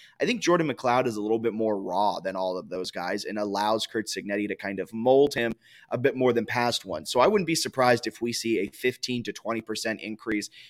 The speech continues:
in what his total yards per game is, what his passing touchdowns are per game. But even if you kind of take the average of what the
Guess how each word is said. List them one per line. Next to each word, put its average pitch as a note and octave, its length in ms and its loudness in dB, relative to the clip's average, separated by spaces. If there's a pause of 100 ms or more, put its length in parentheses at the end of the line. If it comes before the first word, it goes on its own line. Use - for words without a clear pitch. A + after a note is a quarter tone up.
(100)
in A#2 140 -6
what A2 160 2
his A2+ 180 -2
total G#2+ 280 -2
yards F2+ 260 -2
per - 160 -14
game A#2+ 320 -6
is, A#2 220 -4
what G2+ 180 -2
his G#2+ 160 -8
passing G#2+ 480 -6
touchdowns G2+ 460 -6
are G#2+ 160 0
per G2 160 -10
game. F#2+ 360 -10 (400)
But C#3 120 6
even D#3+ 200 6
if D3+ 160 0
you A2+ 40 -6
kind B2+ 160 -2
of - 140 -4
take D3 320 -2
the A#2+ 220 -2
average G2 500 -2
of G#2 80 -8
what G#2+ 140 -6
the G#2 140 -2